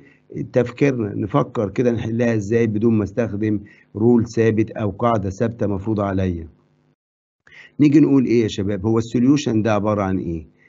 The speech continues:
السوليوشن بيكون من solvent plus solute. أي سوليوشن بيكون من تو كومبوننتس، مكونين، solvent and solute. طيب يعني إيه سوليوشن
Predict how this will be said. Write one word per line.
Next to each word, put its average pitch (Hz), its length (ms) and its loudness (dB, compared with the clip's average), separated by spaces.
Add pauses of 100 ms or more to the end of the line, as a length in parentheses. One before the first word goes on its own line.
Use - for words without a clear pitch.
(140)
السوليوشن 143 800 2
بيكون 107 720 0
من 101 260 -2
solvent 151 680 0 (180)
plus 104 200 0 (140)
solute. 87 460 -8 (540)
أي 120 160 4
سوليوشن 127 640 2
بيكون 107 480 0
من 98 200 -2
تو 101 120 -2
كومبوننتس، 92 760 -4
مكونين، 101 800 2 (460)
solvent 147 640 4
and 101 400 0
solute. 90 500 -4 (420)
طيب 95 280 -4 (580)
يعني 117 420 4
إيه 160 440 4 (140)
سوليوشن 139 800 0